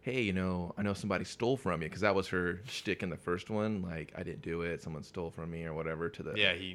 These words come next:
Speaker 1: to the
Speaker 2: told
Speaker 1: Tay
Speaker 2: her.
Speaker 1: guy.
Speaker 2: Yeah, he told her, made her say a lie, essentially.
Speaker 1: Exactly. So he backs up her lie, and he says, like, "Hey, go to this address.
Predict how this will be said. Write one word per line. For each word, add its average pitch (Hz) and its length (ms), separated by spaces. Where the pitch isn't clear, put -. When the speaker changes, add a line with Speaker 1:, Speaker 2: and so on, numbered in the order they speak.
Speaker 1:
to 113 80
the 95 100
Speaker 2:
told 98 140
Speaker 1:
Tay 87 120
Speaker 2:
her. 87 40
Speaker 1:
guy. 92 320
Speaker 2:
Yeah, - 160
he - 80
told 90 240
her, 92 160
made 104 200
her 95 80
say 90 180
a 85 80
lie, 85 320
essentially. 85 340
Speaker 1:
Exactly. 95 580
So 104 200
he 120 120
backs 101 360
up 135 160
her 98 140
lie, 98 420
and 101 140
he 104 120
says, 98 220
like, 98 140
"Hey, 110 180
go 101 180
to 101 40
this 95 240
address. 92 760